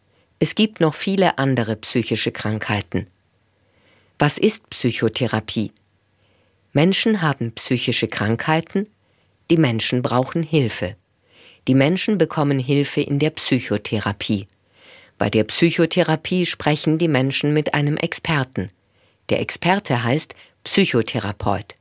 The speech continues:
Die Psychotherapie läuft gut, die Menschen können wieder gesund werden. Studenten arbeiten in den zwei neuen Zentren in Mannheim.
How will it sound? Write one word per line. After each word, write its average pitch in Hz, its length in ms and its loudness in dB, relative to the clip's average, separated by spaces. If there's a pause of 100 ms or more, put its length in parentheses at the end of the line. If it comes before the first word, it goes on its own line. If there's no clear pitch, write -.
(760)
Die 104 80 -10
Psychotherapie 120 960 0
läuft 107 440 0
gut, 151 340 0 (600)
die 180 80 4
Menschen 147 400 2
können 147 320 2
wieder 160 260 2
gesund 156 460 0
werden. 104 340 -6 (1040)
Studenten 185 720 2
arbeiten 107 640 -2
in 117 180 -2
den 107 180 0
zwei 113 300 0
neuen 113 460 0
Zentren 113 540 -2
in 107 220 -2
Mannheim. 101 540 -2